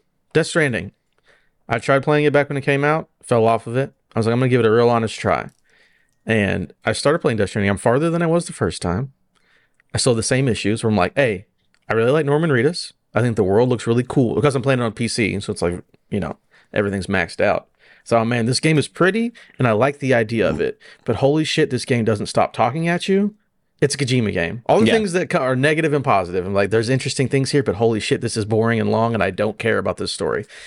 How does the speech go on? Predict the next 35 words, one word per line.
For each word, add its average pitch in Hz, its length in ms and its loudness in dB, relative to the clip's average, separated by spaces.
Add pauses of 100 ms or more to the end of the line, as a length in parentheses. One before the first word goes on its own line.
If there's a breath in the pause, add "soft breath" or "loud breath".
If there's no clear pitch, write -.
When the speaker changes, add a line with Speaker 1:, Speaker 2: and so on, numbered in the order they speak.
(200 loud breath)
Speaker 1:
Um, 110 220 -2
I'm 151 80 -2
gonna 175 100 0
keep 156 180 -4
playing 98 280 0
it, - 180 -10
but 87 300 2 (420 loud breath)
I 131 120 -2
also - 200 -2
started 117 280 0
playing 113 240 -2
Persona 110 320 0
five 95 280 -2
Royal 131 400 0 (180)
at 120 120 -2
the 117 60 2
exact 104 320 0
same 104 200 -4
time, 117 440 -2
'cause 104 160 0
another 107 340 0
game 110 200 0
I 92 80 0
started 101 360 -2
but 95 80 -2
never 90 220 0
finished. 120 480 -4 (340 loud breath)
And 110 140 -4
then 104 80 0
I 101 100 0
put, - 320 0
mm, 90 420 -6 (360)
you 120 80 0
know, 101 220 -2
I'm 98 500 -6